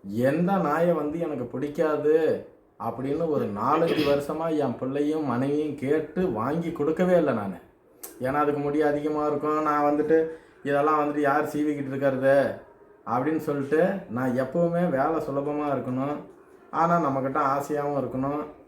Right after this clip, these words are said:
நம்மளுக்கு பிடிச்சும் இருக்கணும்னு சொல்லிட்டு தான் நான் மின்பின் பீகல்லாம் அதிகமா வந்து ப்ரீட் பண்றது. இதை நான் வாங்கவே மாட்டேன். இவங்க நாலஞ்சு வருஷமா கேட்டுட்டு இருந்தாங்க. ஆனா, அதுக்கு பிறகு ரொம்ப பிடிவாதத்துல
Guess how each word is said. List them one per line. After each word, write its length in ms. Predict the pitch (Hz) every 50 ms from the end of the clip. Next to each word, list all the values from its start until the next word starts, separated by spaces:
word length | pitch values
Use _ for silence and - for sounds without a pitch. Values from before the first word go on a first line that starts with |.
| - - - - - - -
நம்மளுக்கு 320 | 139 143 151 147 143 135 -
பிடிச்சும் 380 | - 156 160 156 - - 175 170 147
இருக்கணும்னு 340 | 143 139 143 151 151 147 135
சொல்லிட்டு 380 | - 151 139 135 135 131 131
தான் 360 | 131 143 156 175 196 202 190 - - - - -
நான் 140 | - 147 143
மின்பின் 420 | 139 143 151 147 - 160 160 139
பீகல்லாம் 480 | 131 143 143 143 147 143 139 143 143 139
அதிகமா 380 | 123 113 123 123 131 139 139 139
வந்து 240 | 127 120 120 135
ப்ரீட் 320 | 139 120 120 131 135 131 -
பண்றது. 400 | 120 107 95 98 90 87 90 85 - - - - - - - - - -
இதை 200 | 120 123 135 139
நான் 120 | 139 131
வாங்கவே 380 | 123 127 147 165 170 175 185 185
மாட்டேன். 380 | 165 127 101 - - - - - _ _ _ _ _ - - - - - - - - -
இவங்க 200 | 123 131 135 127 120
நாலஞ்சு 380 | 123 143 165 175 180 180 180 180
வருஷமா 220 | 175 - 185 180 180 160
கேட்டுட்டு 260 | 151 143 143 139 135
இருந்தாங்க. 480 | 135 131 120 120 117 113 110 110 98 95 - - - - - - - _
ஆனா, 200 | - 110 254 156
அதுக்கு 520 | 170 - 120 110 113 120 135 143 - - 135
பிறகு 840 | - - 135 147 160 190 202 190 180 196 190 190 202 196 - - - - - - - - - - -
ரொம்ப 320 | - 113 117 135 156 175 190
பிடிவாதத்துல 920 | 185 - 147 143 160 175 180 180 175 165 156 151 151 151 143 143 147 151